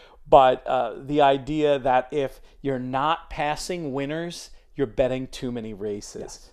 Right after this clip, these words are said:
Speaker 1: That's a powerful idea,
Speaker 2: Absolutely
Speaker 1: and I think
Speaker 2: is.
Speaker 1: it's right. And I will amend, I'm not as disciplined as you. I have a lot of trouble. I mean, yes,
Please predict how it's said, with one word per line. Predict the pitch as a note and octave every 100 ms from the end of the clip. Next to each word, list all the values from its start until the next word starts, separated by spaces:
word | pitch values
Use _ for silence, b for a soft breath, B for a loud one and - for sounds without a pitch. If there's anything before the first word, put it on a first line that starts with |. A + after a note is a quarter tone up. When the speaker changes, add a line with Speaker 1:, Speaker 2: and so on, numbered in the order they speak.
| -
Speaker 1:
That's | - -
a |
powerful | - - - D3+ D#3 C3+ C#3 C#3
idea, | A2+ A#2 G#2 B2 A#2 C#3
Speaker 2:
Absolutely | - A#2+ B2
Speaker 1:
and | B2+
I | A#2+
think | C#3
Speaker 2:
is. | A#2+
Speaker 1:
it's | -
right. | C#3 A2 B B
And | C4 C4 -
I | G3+ A#3
will | C4 A3 G#3+ G3+
amend, | F#3 D#3+ C3+ B2+ C3 C3+ -
I'm | F3 G#3+
not | G3 F3+ E3+
as |
disciplined | - D#3+ C3+ C#3 B2+
as | A2
you. | A2 -
I | D3 D#3+
have | F3 D3+
a |
lot | C#3+ C#3 C3+ C#3+
of | C#3
trouble. | - D3+ C3 B2 A#2+ A2+ b b b b
I | G3
mean, | A3 G#3
yes, | F3+ C#3+